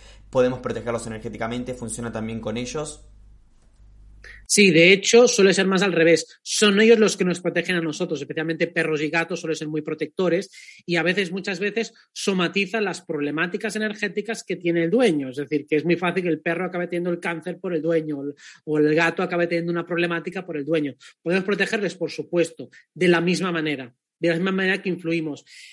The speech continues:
Speaker 2: De hecho, es incluso más fácil con los animales, porque el, el, allí el, el lenguaje que utilizamos con ellos es mucho más energético que intelectual. No van a interpretar tanto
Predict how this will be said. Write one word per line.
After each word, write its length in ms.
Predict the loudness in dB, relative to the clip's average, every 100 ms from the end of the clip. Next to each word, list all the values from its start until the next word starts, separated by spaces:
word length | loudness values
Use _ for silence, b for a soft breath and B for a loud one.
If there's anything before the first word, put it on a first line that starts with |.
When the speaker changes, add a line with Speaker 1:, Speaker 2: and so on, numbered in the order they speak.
| B
Speaker 2:
De 220 | 0 6 6
hecho, 480 | 4 2 2 0 -4
es 200 | -4 -4
incluso 300 | -4 -4 -2
más 280 | -2 -4
fácil 540 | -4 -4 -4 -4 -4 -2
con 100 | -2
los 140 | 0
animales, 500 | 0 0 0 0 -2
porque 400 | -4 -2 4 6
el, 140 | 6 2
el, 400 | 0 -2 -4 -6
allí 300 | -4 2 4
el, 140 | 4 4
el 160 | 2
lenguaje 480 | 2 0 -2 -4 -8
que 80 | -6
utilizamos 440 | -4 -6 -6 -10
con 160 | -6 -2
ellos 400 | 0 0 -2 -4 B B
es 100 | -6 0
mucho 240 | 2 2
más 200 | 0 0
energético 800 | 0 -2 -2 -4 -4 -6 -4 -6 B B -4
que 80 |
intelectual. 720 | 0 0 0 -2 -2 -4 -2 -2
No 120 | -2
van 100 | -2
a 60 | -2
interpretar 520 | -2 -4 -6 -6 -4
tanto 520 | -2 -2 -2 -4 -4